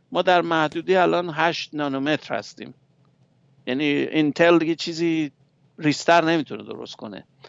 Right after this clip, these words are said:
بخواد چیزی ریستر درست کنه به صرفه نیست دیگه. بنابراین اون مسئله مورز لا رو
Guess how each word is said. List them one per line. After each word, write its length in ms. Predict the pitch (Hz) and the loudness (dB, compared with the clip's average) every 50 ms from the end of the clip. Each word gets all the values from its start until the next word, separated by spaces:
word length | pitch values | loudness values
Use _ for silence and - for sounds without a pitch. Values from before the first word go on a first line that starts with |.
| - _ _ _ - | -20 _ _ _ 0
بخواد 200 | 196 - 214 - | 2 2 2 0
چیزی 280 | - 190 175 175 180 170 160 | -2 -4 -2 -2 -2 -2 -2
ریستر 400 | 160 160 147 - - 165 165 160 | -4 -4 -2 0 2 4 4 2
درست 340 | 151 165 165 165 151 - - | 2 -2 -4 -6 -6 -8 -10
کنه 280 | - 165 156 180 196 | -10 -6 -4 -4 -4
به 160 | 180 165 165 | -2 -2 -2
صرفه 440 | 139 - 160 151 147 127 - - 175 | 0 4 4 4 4 2 0 -2 -4
نیست 300 | 170 135 107 - - - | -2 -4 -6 -8 -12 -16
دیگه. 260 | - - 104 - - - _ _ _ _ _ _ _ _ _ _ - | -16 -14 -14 -14 -16 -16 _ _ _ _ _ _ _ _ _ _ 2
بنابراین 340 | 147 147 156 156 165 170 | 2 2 2 2 0 -2
اون 80 | 185 180 | -2 -2
مسئله 400 | 170 160 147 - - 147 160 165 | -2 -2 -2 -2 -2 -2 -2 -2
مورز 420 | 160 151 143 143 139 123 120 123 | -2 -2 -2 -2 -2 -2 -4 0
لا 140 | 143 156 165 | 2 4 4
رو 360 | 170 165 139 120 113 113 120 | 4 4 2 2 0 -2 -4